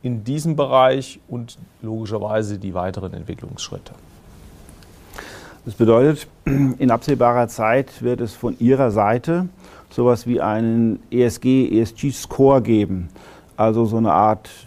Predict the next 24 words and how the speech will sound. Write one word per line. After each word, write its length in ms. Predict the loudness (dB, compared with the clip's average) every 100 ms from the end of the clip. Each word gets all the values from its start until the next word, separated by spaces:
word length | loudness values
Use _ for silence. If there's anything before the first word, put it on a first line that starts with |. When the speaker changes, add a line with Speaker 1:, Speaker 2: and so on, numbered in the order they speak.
| -6
Speaker 2:
Zeugnis, 760 | 0 2 2 0 0 -4 -12 -2
<laughs> 40 |
wenn 180 | 0 2
man 120 | 2
das 100 | 2
so 80 | 2
nennen 240 | 2 4
darf, 400 | 4 4 0 -6 -20 -20 -20 -20 -4
ob 160 | 0 2
ein 120 | 2
Unternehmen 720 | 2 2 4 4 4 4 2
X 200 | -2 -6
Y 380 | -6 -4 0 2
G 140 | 4 2
M 140 | 2
B 140 | 0
H, 340 | 2 2 2 0 -10 -20 -20 -14
äh, 380 | -2 2 4 2
der 400 | 2 2 2 0
E-U-Taxonomieverordnung 1200 | 0 2 2 -2 -2 0 2 2 2 0 2 -2
genügt 760 | 0 2 2 0 -6 -16 -16 -12
und 400 | -6 -6 -6 -12
damit 720 | -2 2 4 4 2 0 -20 -12
eine 420 | -2 0 2 0